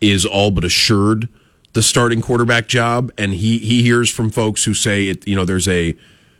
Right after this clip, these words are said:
there, it, internally there's a gulf between Zach Calzada and any other option at quarterback,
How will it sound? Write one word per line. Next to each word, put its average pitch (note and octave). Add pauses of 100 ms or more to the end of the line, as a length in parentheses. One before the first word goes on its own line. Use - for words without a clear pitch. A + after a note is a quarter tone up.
(140)
there, G2
it, G2+ (100)
internally C3
there's A2+
a G#2
gulf G#2 (380)
between A2 (400)
Zach A2+
Calzada A2
and G2
any G#2+
other G#2
option A2 (280)
at G#2
quarterback, A#2